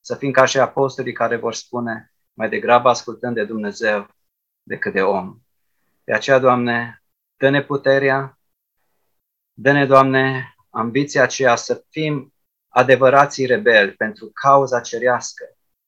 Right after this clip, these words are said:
acei rebeli care nu se conformează chipului veacului acestuia, nu se potrivesc chipului veacului acestuia,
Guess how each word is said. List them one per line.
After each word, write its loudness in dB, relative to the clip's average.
acei -2
rebeli 4
care 2
nu -4
se -6
conformează 0
chipului -2
veacului -2
acestuia, -4
nu 0
se 0
potrivesc 0
chipului -8
veacului -2
acestuia, -8